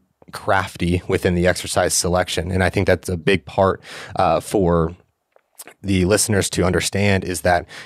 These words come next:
it's not a matter of, of getting super fancy within the movements and, and doing all of these kind of off the wall things. It's going to be a matter of getting really good at the basics and understanding,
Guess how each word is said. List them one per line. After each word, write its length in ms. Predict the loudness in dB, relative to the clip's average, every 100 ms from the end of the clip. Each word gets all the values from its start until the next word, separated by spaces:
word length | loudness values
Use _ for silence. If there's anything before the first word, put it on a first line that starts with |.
| -8
it's 160 | -2
not 140 | 0 2
a 40 |
matter 300 | 2 2 2
of, 280 | 0 -4 -2
of 180 | -4 -2
getting 420 | 0 2 2 0 -4
super 720 | -4 0 0 2 2 2 0 -6
fancy 560 | -12 0 0 2 0 0
within 260 | 2 2
the 60 | 2
movements 520 | 4 2 2 -2 0
and, 120 | 0
and 160 | 0 0
doing 280 | 0 0 2
all 180 | 2
of 60 | 2
these 200 | 0 -4
kind 220 | -2 0
of 180 | 2 0 -8 -18 -2
off 240 | 2 2 2
the 80 |
wall 200 | 0 2
things. 420 | 0 0 0 0 -2
It's 140 | -2
going 200 | 2 2
to 60 | 2
be 120 | -2
a 40 |
matter 280 | 0 2 2
of 100 | 0
getting 340 | 0 0 0 -4
really 500 | -4 0 2 2 2
good 280 | 2 2 2
at 200 | -2 -4
the 60 |
basics 580 | 0 0 2 2 2 -4 -12 -8 -2
and 220 | 0 0
understanding, 800 | 2 0 0 0 2 2 0 -2